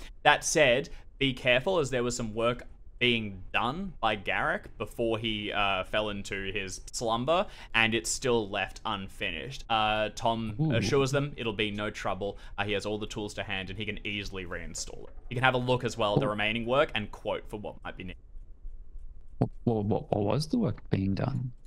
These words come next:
Speaker 1: Um, the serving staff says, I, I'm not sure. I, I think he was, uh, reorganizing how the wine barrels were stored or something, looking to expand space. And it, it's a small place. It's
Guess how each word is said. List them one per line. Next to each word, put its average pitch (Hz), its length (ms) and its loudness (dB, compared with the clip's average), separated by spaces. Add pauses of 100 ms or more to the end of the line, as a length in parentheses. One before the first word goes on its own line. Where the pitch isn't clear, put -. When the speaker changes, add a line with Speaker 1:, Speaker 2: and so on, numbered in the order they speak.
(180)
Speaker 1:
Um, 120 360 4
the 127 320 6
serving 143 260 2
staff 139 240 4
says, 120 380 2
I, 165 420 6
I'm 190 140 0
not 208 200 2
sure. 160 320 6
I, 151 280 4
I - 20 0
think 190 240 -2
he 214 140 -8
was, 151 320 0 (480)
uh, 117 260 0 (540)
reorganizing 165 840 6
how 123 200 0
the 120 100 -2
wine 113 420 0
barrels 95 480 -4
were 110 60 -8
stored 98 420 -6
or 101 80 -4
something, 101 400 -6
looking 143 240 -2
to 143 140 -4
expand 113 560 -4
space. - 520 -4 (380)
And 135 100 0
it, 143 120 2
it's 139 200 -2
a 127 140 0 (380)
small 139 420 4
place. 120 420 2
It's - 280 -8